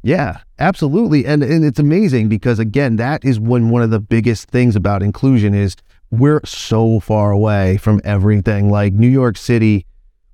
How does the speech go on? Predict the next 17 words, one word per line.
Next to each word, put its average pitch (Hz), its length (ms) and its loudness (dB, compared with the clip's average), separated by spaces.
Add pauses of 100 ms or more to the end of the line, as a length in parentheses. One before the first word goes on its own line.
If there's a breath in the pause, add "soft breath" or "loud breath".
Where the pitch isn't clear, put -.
(440)
you 117 200 0
know, 104 360 0
so 123 240 -2
many 127 200 0
people 104 520 0 (280)
might 117 340 0
wanna 98 260 0
do 90 180 0
it. 101 80 0
Then 160 100 0
again, 127 180 2
they 98 80 2
might 87 220 0
not, 85 160 0
I 101 80 -2
don't 78 120 -2
know. 80 140 -4